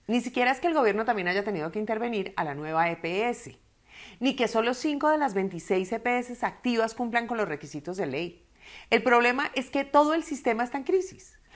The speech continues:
A las E P S, según han informado, no les está alcanzando la plata. A los hospitales y prestadores no les pagan. La gran mayoría de los colombianos no tiene acceso a salud. Y en cambio, todos desde hace unos treinta años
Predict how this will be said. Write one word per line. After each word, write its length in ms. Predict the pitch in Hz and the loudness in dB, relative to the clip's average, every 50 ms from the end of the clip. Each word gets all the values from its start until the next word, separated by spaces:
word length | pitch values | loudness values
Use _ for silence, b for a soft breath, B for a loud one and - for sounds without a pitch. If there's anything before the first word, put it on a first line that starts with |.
| B B B | B B B
A 100 | - 254 | 10 10
las 160 | 277 285 285 | 10 10 8
E 80 | 359 370 | 6 6
P 200 | 381 415 392 320 | 8 8 8 8
S, 160 | 294 - 254 | 4 2 -2
según 260 | 240 247 190 175 165 | -4 -2 -2 -2 -2
han 100 | 170 202 | -2 -2
informado, 640 | 233 285 311 - 330 330 311 294 208 165 170 - - - - | -2 -4 -2 0 0 0 0 0 0 0 -2 -4 -10 -8 -4
no 200 | 254 262 240 208 | 0 2 2 2
les 140 | 170 170 | 2 0
está 200 | 175 170 - 233 | -4 -2 4 4
alcanzando 500 | 247 254 - 202 185 190 226 220 214 175 | 4 4 4 -2 -2 0 -2 0 0 0
la 120 | 143 131 - | 0 0 2
plata. 360 | - 151 123 - 117 - - - B B B B B B B | 2 2 2 2 -4 -18 -20 -20 B B B B B B B
A 100 | - 233 | 10 12
los 140 | 240 240 247 | 12 12 6
hospitales 580 | 254 247 - - 269 220 - 285 311 349 330 | 4 0 0 -4 -2 6 6 6 6 6 0
y 60 | 370 370 | 0 2
prestadores 640 | - 330 330 - 285 226 208 214 220 247 277 - - - | 2 0 4 8 8 8 10 8 6 4 0 -2 -8 -6
no 220 | - 208 196 190 190 | -2 0 2 4 4
les 180 | 190 214 214 | 2 0 0
pagan. 420 | - - 240 240 202 143 - 127 - B B B B B B B B B | 2 2 2 2 2 -2 -6 -10 -20 B B B B B B B B B
La 160 | 226 233 240 | 12 12 12
gran 260 | 233 254 269 294 320 | 12 12 10 10 10
mayoría 340 | 339 359 359 349 311 285 269 | 8 4 4 4 6 8 8
de 60 | 277 | 8
los 140 | 285 294 285 | 8 6 0
colombianos 500 | - 294 277 262 262 269 285 294 285 - - - | -2 -2 -2 0 0 -2 -2 -2 -4 -8 -8 -4
no 220 | 240 240 277 294 | 0 0 0 2
tiene 220 | 294 330 330 320 330 | 2 2 2 2 2
acceso 640 | 330 330 - - 330 330 330 330 - 349 339 - - - | 0 -2 0 2 2 2 2 2 0 0 -2 -2 -2 -6
a 60 | 214 | -8
salud. 420 | 208 - 202 190 226 285 302 247 - - - b b b b b b | -2 0 0 2 2 0 -2 -4 -6 -10 -20 b b b b b b
Y 80 | - 285 | 0 2
en 60 | 330 320 | 4 8
cambio, 400 | 381 381 320 233 202 226 277 - - | 8 8 8 8 2 2 0 0 4
todos 320 | - 254 233 240 269 294 | 6 6 6 6 4 0
desde 240 | 302 247 170 135 127 | -2 -4 -2 -2 -4
hace 300 | 127 131 147 - - 165 | -2 -2 -4 -4 -4 -6
unos 300 | 160 160 160 160 - - | -6 -6 -8 -10 -8 0
treinta 400 | - 294 320 285 - 180 156 165 | 2 4 4 4 4 2 4 4
años 360 | 180 185 185 185 196 196 - | 4 2 2 -2 -4 -6 -10